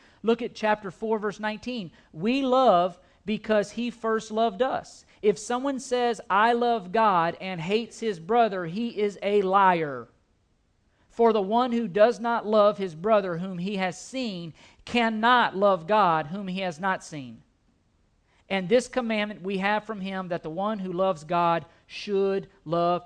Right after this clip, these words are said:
his brother also." We cannot love God without loving others.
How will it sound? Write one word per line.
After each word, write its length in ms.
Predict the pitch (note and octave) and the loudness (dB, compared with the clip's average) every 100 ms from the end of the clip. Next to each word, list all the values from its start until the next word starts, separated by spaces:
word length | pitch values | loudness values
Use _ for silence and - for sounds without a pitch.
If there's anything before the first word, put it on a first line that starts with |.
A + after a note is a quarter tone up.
| - | -8
his 140 | D#3+ | -10
brother 420 | C#3+ E3+ E3 E3 - - | -4 -2 -2 -4 -8 -8
also." 540 | F3 D#3 - C#3 B2 - _ _ _ _ _ _ _ _ | -4 -4 -6 -14 -14 -18 _ _ _ _ _ _ _ _
We 200 | G3+ B3+ | -2 -2
cannot 640 | B3 A#3+ B3+ A#3 A3+ A#3+ G3+ | -2 -4 -2 2 4 4 4
love 340 | G#3+ A3+ F3 | 4 4 4
God 320 | G#3+ G3+ F3+ | 6 8 8
without 380 | E3+ F3+ G3 E3+ | 4 2 2 2
loving 280 | F#3 F3 E3+ | 0 -2 -2
others. 540 | D#3 B2+ A2 - - | -4 -6 -14 -20 -20